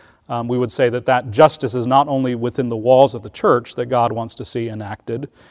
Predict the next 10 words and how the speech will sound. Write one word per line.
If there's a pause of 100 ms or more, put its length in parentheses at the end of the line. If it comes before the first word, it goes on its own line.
(120)
and
that
Jesus
is
actually
enacting, (500)
um,
in
his
reign,